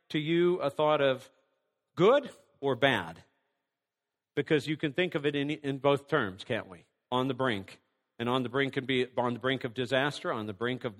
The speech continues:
of a mental breakdown. It can be you're on the brink of discovery. And so God spoke to my heart this week about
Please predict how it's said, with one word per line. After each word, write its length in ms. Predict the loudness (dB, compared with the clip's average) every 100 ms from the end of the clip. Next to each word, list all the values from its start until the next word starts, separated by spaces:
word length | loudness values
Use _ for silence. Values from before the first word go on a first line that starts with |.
| _
of 380 | -8 -6 -8 -4
a 160 | -6 -4
mental 280 | -6 -6 -6
breakdown. 600 | -4 -4 -2 -2 -2 -4
It 100 | -8
can 100 | -10
be 220 | -8 -8 -12 _ _ _
you're 100 | -2
on 140 | -2
the 40 | -4
brink 300 | -6 -6 -6
of 120 | -10
discovery. 640 | -14 -6 -6 -4 -12 -18 _ _ _ _ _ _ _ _ -10
And 120 | -2
so 300 | 0 0 -2 2
God 240 | 2 2
spoke 260 | 0 -2 -2
to 60 |
my 160 | -2 0
heart 240 | 0 0
this 200 | -4 -4
week 220 | -4 -4
about 300 | -2 0 -2